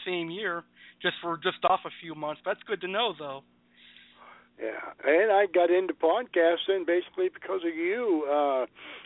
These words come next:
Speaker 2: if you remember that very first guest spot I had on your show where I was talking about my discus fish,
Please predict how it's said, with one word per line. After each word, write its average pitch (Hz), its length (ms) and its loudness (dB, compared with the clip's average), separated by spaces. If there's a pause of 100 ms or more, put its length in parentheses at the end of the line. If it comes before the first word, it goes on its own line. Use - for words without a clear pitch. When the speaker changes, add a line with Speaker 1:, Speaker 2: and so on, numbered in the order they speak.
Speaker 2:
if 139 380 0
you 143 140 4
remember 147 340 2
that 143 240 2
very 151 300 4 (180)
first 156 300 4 (200)
guest 147 200 2 (120)
spot 147 260 4
I 135 100 2
had 151 240 2
on 147 200 2
your 151 180 -4 (140)
show 170 320 4
where 131 160 2
I 120 100 2
was 101 180 -2 (420)
talking 147 300 2
about 143 280 2
my 131 140 -2
discus 165 480 -2 (140)
fish, 185 340 2